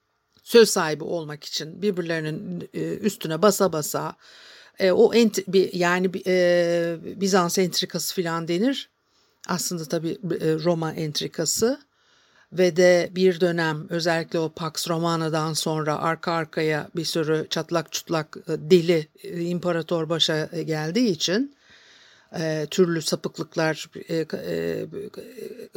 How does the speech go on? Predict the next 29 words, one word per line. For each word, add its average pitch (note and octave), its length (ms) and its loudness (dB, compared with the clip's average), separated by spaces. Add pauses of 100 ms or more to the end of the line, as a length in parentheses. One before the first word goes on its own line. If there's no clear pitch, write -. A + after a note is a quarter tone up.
(160)
e, F#3+ 60 -14
kafadan E3+ 440 -4
sakat - 560 -2
neyse, D#3+ 420 0
e, E3+ 440 -2
çok - 240 -4
acayip F3 420 0
huyları, F3 720 -2 (140)
e, D3+ 160 -2
olan, F3 560 0 (520)
e, F3 200 2
imparatorlar F3 1040 0
ve F#3+ 140 2
o G3 280 6
süreçte F#3+ 640 0
ve F#3+ 120 4
de F#3 160 2 (380)
zaten F#3 380 0 (420)
o G3+ 120 -6
sürece G#3+ 400 4
gelmeden G#3 460 4
önce G3 300 2
de D3+ 60 -4
işte D3+ 260 -2
biliyorsunuz E3 800 -6 (320)
Sezar'ın D3+ 600 0
"Sen D#3 300 -4
de D3+ 60 -2
mi, C#3+ 200 -6